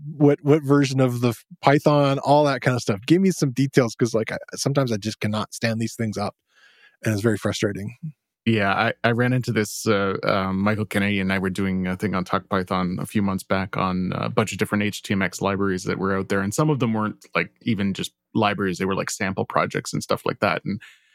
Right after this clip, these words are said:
Speaker 2: and I remember running into one of 'em, it was like, "Has to be Python three dot eight, and you must use poetry, and you must be standing on your head, and if you look at it
Speaker 1: Yeah.
Speaker 2: crossways, it won't work," and I'm like,
Speaker 1: <laughs>
Speaker 2: "Uh,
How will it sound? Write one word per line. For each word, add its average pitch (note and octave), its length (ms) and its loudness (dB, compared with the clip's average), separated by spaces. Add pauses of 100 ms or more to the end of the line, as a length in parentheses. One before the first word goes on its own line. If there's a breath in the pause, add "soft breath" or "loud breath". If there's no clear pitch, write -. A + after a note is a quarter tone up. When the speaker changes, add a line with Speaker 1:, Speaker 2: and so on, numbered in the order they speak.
(220 soft breath)
Speaker 2:
and A2+ 60 4
I - 20 6
remember B2+ 260 2
running A#2+ 260 0
into G#2+ 140 0
one A2 200 2
of G#2+ 80 -2
'em, G2+ 140 -2
it F#2+ 100 -6
was G#2+ 160 -4
like, G#2 200 -2 (720 loud breath)
"Has - 300 0
to - 60 -10
be A2+ 120 2
Python E3 500 0
three D#3 260 0
dot C#3 260 0
eight, A2+ 240 -4
and A#2 160 2
you A#2 80 2
must D3 300 0
use D#3+ 140 2
poetry, A#2+ 640 0
and A2+ 140 0
you A2+ 60 2
must F3 220 -2
be D3 80 2
standing D#3 480 0
on C#3+ 100 0
your A#2+ 140 0
head, A2 460 0
and B2 240 2
if A#2 160 -2
you D3 80 4
look F#3 220 2
at F#3 120 4
it D3 60 0
Speaker 1:
Yeah. - 60 -6
Speaker 2:
crossways, D#3 500 2
it C#3+ 80 0
won't C#3+ 200 2
work," E3 300 2
and A#2 80 0
I'm A#2 100 2
like, B2 220 2 (200)
Speaker 1:
<laughs> - 460 0
Speaker 2:
"Uh, - 420 4